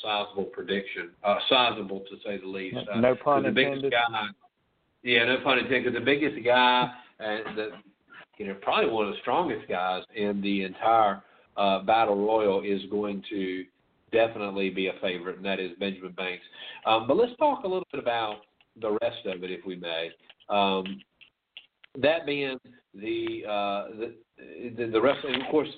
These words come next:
Speaker 1: Charles kind of said this earlier tonight. There's seven matches. You know, one thing I'll say before we get into it is that a Rage wrestling show, not only is the quality, uh, of the match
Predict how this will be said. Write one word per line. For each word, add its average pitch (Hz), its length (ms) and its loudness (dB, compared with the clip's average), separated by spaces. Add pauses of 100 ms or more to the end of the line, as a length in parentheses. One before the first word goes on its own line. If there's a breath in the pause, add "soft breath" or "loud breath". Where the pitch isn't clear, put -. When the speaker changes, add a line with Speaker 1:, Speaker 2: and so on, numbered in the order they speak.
Speaker 1:
Charles 220 360 2
kind - 100 -6
of - 100 -20
said 143 180 0
this 107 200 -4
earlier 107 300 -2
tonight. 90 260 -10
There's 95 140 -14 (160)
seven 147 340 4
matches. 95 500 -10
You 120 80 -12
know, 135 120 0
one 170 240 0
thing 160 180 -4
I'll 120 240 2
say 113 140 4
before 101 220 -4
we 98 120 0
get 98 160 -4
into 95 360 -8
it 87 100 -12 (400 loud breath)
is 120 100 -4
that 135 80 6
a 127 80 6
Rage 160 400 6
wrestling 143 500 -4
show, 143 220 -2
not 165 200 -6
only 147 380 -4
is 107 200 -6
the 98 60 -16
quality, 120 840 -4 (380 loud breath)
uh, 117 180 4
of 120 240 4
the 120 80 0
match 120 380 -4